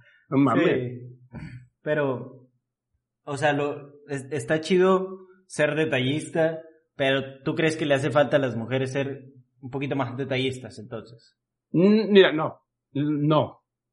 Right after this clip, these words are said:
Speaker 1: La mujer, la mujer, la mujer puede ser un poquito más cariñosa que el hombre, güey.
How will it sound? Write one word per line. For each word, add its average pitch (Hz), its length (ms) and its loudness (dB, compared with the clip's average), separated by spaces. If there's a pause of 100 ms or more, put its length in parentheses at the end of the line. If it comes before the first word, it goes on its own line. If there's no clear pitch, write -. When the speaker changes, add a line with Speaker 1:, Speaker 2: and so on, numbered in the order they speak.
(500)
Speaker 1:
La 147 220 4
mujer, 202 400 2
la 160 100 4
mujer, 214 480 4
la 170 120 4
mujer 175 320 4
puede 233 200 4
ser 220 160 2
un 208 140 4
poquito 190 360 0
más 185 160 4
cariñosa 156 520 2
que - 80 -4
el 120 100 0
hombre, 120 260 0
güey. 139 320 -2